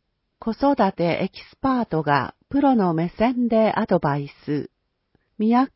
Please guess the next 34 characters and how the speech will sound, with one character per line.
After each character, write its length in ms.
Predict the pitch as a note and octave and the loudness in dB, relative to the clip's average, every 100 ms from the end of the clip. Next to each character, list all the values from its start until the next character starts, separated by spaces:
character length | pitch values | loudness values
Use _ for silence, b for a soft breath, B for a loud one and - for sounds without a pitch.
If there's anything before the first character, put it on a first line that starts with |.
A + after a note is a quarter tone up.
| _ | _
子 320 | - G#3+ G3 - | 0 2 0 -2
子 120 | G3 | -8
育 400 | - C4+ C4+ B3 | 0 2 2 2
て 220 | B3 A#3+ | 2 0
コ 180 | - A#3 | 2 2
ン 120 | F3+ | 2
シ 180 | D3 D3+ | 0 -2
ェ 100 | D3+ | 0
ル。 280 | C#3 C#3 - _ _ _ _ _ _ _ _ _ _ _ _ - | 0 -4 -8 _ _ _ _ _ _ _ _ _ _ _ _ -2
ア 160 | G#3+ | 0
イ 160 | B3 A#3 | 0 0
デ 80 | A#3 | 0
ィ 340 | A3+ F#3+ E3 | 2 0 -2
ー 80 | - - | -6 -10
一 260 | - C4+ | -2 0
零 380 | C#4+ C4 F3+ C#3+ | 2 2 0 0
零 500 | F3+ G3 F3 D#3 - | 2 2 2 -2 -6
四 380 | - A3 C#4 C4+ | -2 2 4 4
零 380 | C4 B3+ F3+ C#3 | 4 4 2 0
五 400 | C3+ F3+ G3+ G3+ | 2 2 2 0
一。 540 | F3 - - C#3+ C3+ - _ _ _ _ _ _ _ _ _ _ _ _ - | -2 -6 -4 -2 -4 -10 _ _ _ _ _ _ _ _ _ _ _ _ -10
市 180 | - | 2
内 280 | C#4 A#3+ F#3+ | 4 4 2
の 220 | E3 D#3 | 2 0
子 100 | - | -2
育 400 | F#3+ B3+ C#4 B3 | -4 -2 0 0
て 180 | - A#3+ - | 0 -2 0
サ 140 | A3+ | 0
ロ 160 | G#3+ D#3 | 2 0
ン 220 | D3 C3+ - | 0 -4 -4
七 300 | F3+ G#3+ A3+ | -2 -2 -2
カ 160 | A3+ | -4
所 160 | - D#3+ | -2 -2
に、 340 | D#3 D3 - | 0 -2 -4